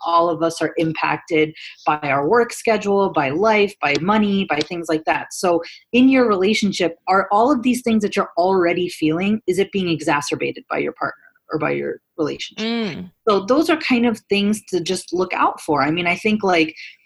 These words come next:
Speaker 1: not that I would write, like, a self-help book at any point, but I think for
Speaker 2: <laughs>
Speaker 1: me, for me in my personal life, I honestly draw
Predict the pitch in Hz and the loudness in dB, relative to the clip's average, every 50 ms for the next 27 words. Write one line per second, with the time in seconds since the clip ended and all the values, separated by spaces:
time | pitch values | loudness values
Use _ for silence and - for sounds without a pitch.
0 | _ _ _ _ - 220 233 247 240 240 233 226 202 185 165 156 156 180 180 185 | _ _ _ _ -2 0 0 2 2 2 2 2 2 0 0 0 2 2 4 2
1 | 156 139 175 160 175 170 165 - - 170 160 156 - - - - 175 160 160 - | 2 0 0 0 -2 -2 -4 0 0 0 0 0 -2 -6 -4 0 0 0 0 -2
2 | - 175 180 175 - 175 160 160 160 160 160 156 156 - 180 165 165 170 165 - | -2 -2 -2 -2 -2 -2 0 0 0 0 0 -2 -2 -2 0 0 0 0 -2 -2
3 | - 175 170 165 - - 170 175 165 - - 196 185 - - - - 185 170 165 | -2 0 0 0 0 -2 -2 -2 -2 -2 -4 -4 -4 -4 -4 -2 0 0 0 0
4 | 170 180 196 202 202 202 196 170 - 165 - _ _ - 226 226 262 285 311 311 | -2 -6 -4 -4 -4 -4 -6 -6 -8 -12 -18 _ _ -2 -2 0 2 2 2 2
5 | 285 262 226 208 208 - - - 240 240 240 - 208 202 180 165 160 156 147 147 | 2 2 2 0 -2 -2 -2 0 0 0 -2 -2 -4 -4 -2 0 0 0 0 -2
6 | 156 - - - - - - - 220 247 269 330 403 415 - - 285 226 170 190 | -2 -4 -10 -18 -16 -8 -2 0 2 4 4 2 2 0 -2 -2 -2 -2 0 0
7 | 202 196 196 208 | 2 4 4 2